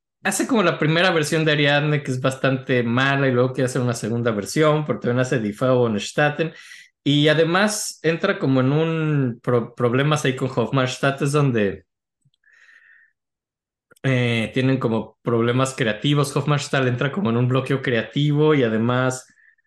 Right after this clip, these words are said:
estamos a punto de entrar a la Primera Guerra Mundial y eso también afecta. Entonces como que se traba, hace dos actos Hofmannsthal, luego no logra el tercero. Cuando lo logra, Strauss se lo regresa, mil correcciones y hasta se burla de él. Entonces también tienen problemas personales.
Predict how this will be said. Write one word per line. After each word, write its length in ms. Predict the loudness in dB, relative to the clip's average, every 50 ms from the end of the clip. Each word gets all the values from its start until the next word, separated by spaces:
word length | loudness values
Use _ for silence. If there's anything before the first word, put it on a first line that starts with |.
| _ _ _ _ -10
estamos 400 | -8 -4 -2 0 0 0 0 -2
a 100 | -2 -2
punto 220 | -2 -2 0 0
de 60 | -2
entrar 260 | -2 0 0 2 2
a 100 | 2 2
la 160 | 2 0 -2 -2
Primera 340 | -4 -2 0 0 0 0
Guerra 260 | 0 0 0 0 -2 0
Mundial 540 | 0 -2 0 0 0 2 2 2 2 2
y 40 | 0
eso 160 | -2 -4 -6 -6
también 340 | -6 -4 -2 0 -2 -2 -2
afecta. 640 | -4 -4 -2 0 0 0 -2 -4 -8 -6 -4 -2
Entonces 400 | -2 -2 -2 -4 -4 -4 -6 -6
como 260 | -4 -4 -2 -2 -2 0
que 120 | -2 -2
se 180 | 0 0 -4 -4
traba, 460 | -2 -2 2 2 4 4 4 2 2
hace 200 | 2 0 0 0
dos 260 | 0 0 0 0 0
actos 380 | -2 -2 -2 -6 -10 -8 -2 0
Hofmannsthal, 540 | 0 2 2 2 0 0 0 0 0 0 2
luego 180 | 2 2 2
no 140 | 2 2 2
logra 260 | 4 4 4 4 2
el 120 | 0 0 -2
tercero. 640 | -4 -6 -4 0 2 2 4 4 4 2 2 0 -4 -8 -20 -20 -20 _ _
Cuando 240 | -2 0 2 2 4 4
lo 100 | 4 4
logra, 300 | 4 4 4 4 2 0
Strauss 340 | 0 -2 0 0 0 0
se 80 | 0 -2
lo 140 | -2 -2 -2
regresa, 500 | 0 0 0 2 2 2 2 2 0 0
mil 180 | 0 0 -2 0
correcciones 640 | -2 -2 -2 -4 -6 -2 0 0 2 2 0 -2 -2
y 40 | -4
hasta 200 | -6 -6 -6 -6
se 120 | -4 -4
burla 400 | -4 -2 -2 0 0 2 0 0
de 300 | 2 2 2 2 2 2
él. 200 | 2 0 -2 -4 -8 -18 -20 -20 -20 _
Entonces 200 | _ -8 -6 -4
también 220 | -2 -2 -2 -2 0
tienen 260 | 0 0 0 0 0
problemas 420 | -2 -2 -2 -2 -2 -2 -2 -4 -4
personales. 960 | -6 -8 -6 -6 -6 -6 -4 -2 0 0 2 2 2 0 -2 -4 -8 _ _